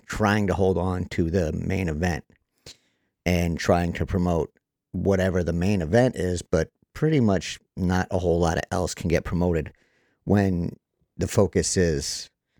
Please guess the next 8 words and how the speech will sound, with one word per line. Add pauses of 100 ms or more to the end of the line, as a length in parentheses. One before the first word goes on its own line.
(140)
a
fight
card
every
week. (1600)
And
I
think